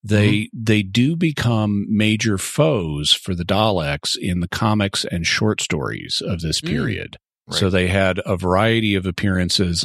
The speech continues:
Speaker 1: off screen and spin-off media where they and the Daleks would battle each other.
Speaker 3: Oh, fun. Um,
Speaker 2: Well, there's
Speaker 3: so
Speaker 2: also a, there was an animated, uh,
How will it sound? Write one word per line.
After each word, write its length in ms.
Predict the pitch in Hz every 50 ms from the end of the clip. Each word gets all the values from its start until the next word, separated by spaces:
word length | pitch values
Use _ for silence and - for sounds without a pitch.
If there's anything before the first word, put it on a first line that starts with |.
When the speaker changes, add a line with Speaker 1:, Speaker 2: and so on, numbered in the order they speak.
| - _
Speaker 1:
off 260 | - 104 110 113 -
screen 420 | - - - - 95 87 85 85 85
and 140 | 82 82 80
spin-off 500 | - - - 107 107 98 87 80 - -
media 380 | 85 85 80 80 78 76 76 78 82
where 180 | 87 87 90 87
they 240 | 87 98 95 92 90
and 100 | 90 90
the 60 | 85
Daleks 480 | 87 85 87 85 80 78 78 - -
would 140 | - 85 78
battle 360 | - - 82 80 76 76 -
each 200 | 67 - - -
other. 220 | - - - - - - - - _ _ _ _ _ _ _ _ _ _ _ -
Speaker 3:
Oh, 220 | 151 156 151 123
fun. 400 | 110 - 165 175 131 95 90 95 - _ _ _ _ _ _ _
Um, 480 | 143 123 120 113 110 104 101 104 117 - _ _ _ _ _ _ _ _ _ _
Speaker 2:
Well, 80 | - 143
there's 100 | 139 127
Speaker 3:
so 60 | 143
Speaker 2:
also 360 | 143 - - 147 127 120 117
a, 80 | - -
there 100 | 123 127
was 100 | 127 113
an 80 | 117 117
animated, 560 | 123 131 131 127 123 117 113 110 107 101 104
uh, 360 | 101 98 95 92 92 92